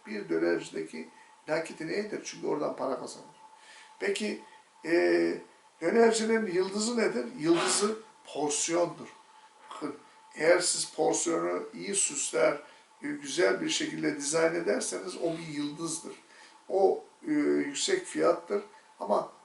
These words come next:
o bir süre sonra eğer, e, bir süre sonra,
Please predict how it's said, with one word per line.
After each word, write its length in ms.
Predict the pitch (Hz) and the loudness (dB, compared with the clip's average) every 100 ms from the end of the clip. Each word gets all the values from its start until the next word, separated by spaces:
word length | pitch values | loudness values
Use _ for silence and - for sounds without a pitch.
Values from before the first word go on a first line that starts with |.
| - | -8
o 140 | 208 | 0
bir 160 | 262 339 | 6 8
süre 300 | - 185 175 | 8 6 6
sonra 420 | 175 170 175 - | 4 2 2 2
eğer, 300 | 180 190 202 196 - - - - | 4 6 4 2 -10 -20 -20 -8
e, 80 | 87 87 85 85 85 - - | 0 4 6 6 2 0 -2
bir 100 | 110 | -2
süre 300 | 101 90 90 | 0 2 4
sonra, 460 | 95 85 82 78 | 2 2 0 -2